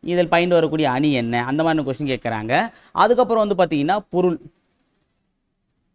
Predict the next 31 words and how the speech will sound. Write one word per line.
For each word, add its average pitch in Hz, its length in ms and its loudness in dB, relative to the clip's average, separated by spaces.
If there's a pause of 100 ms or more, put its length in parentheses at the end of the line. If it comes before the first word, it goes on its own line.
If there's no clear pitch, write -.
(720)
அப்புறம் 165 300 -2
வந்து 165 240 -2
எதுகை, 180 580 0 (1900)
மோனை, 151 400 -2 (840)
அதை 170 260 0
பேஸ் 170 200 -2
பண்ணி 170 160 -6
கொஸ்டின் 143 280 -4
கேட்குறாங்க. 107 320 -6 (1160)
ஓகேவா? 180 400 0 (140)
So, 226 180 -6
இது 196 220 -4
எல்லாமே 214 520 -2
வந்து 180 480 -4
இந்த 170 160 -4
திருக்குறளை 208 560 2
பேஸ் 180 320 -2
பண்ணி 202 180 -4
கேட்கக்கூடிய 175 400 0
ரெண்டுலேருந்து 165 420 -2
மூணு, 131 240 -2
ஒரு 151 140 -2
சில 165 140 -6
நேரங்களில் 175 360 -2
நான்கு 180 540 0
கொஸ்டின், 160 440 -4
ஏன் 156 220 -2
அஞ்சு 160 400 -4
கொஸ்டின் 156 220 -4
கூட 151 140 -2
கேட்டிருக்காங்க. 120 600 -6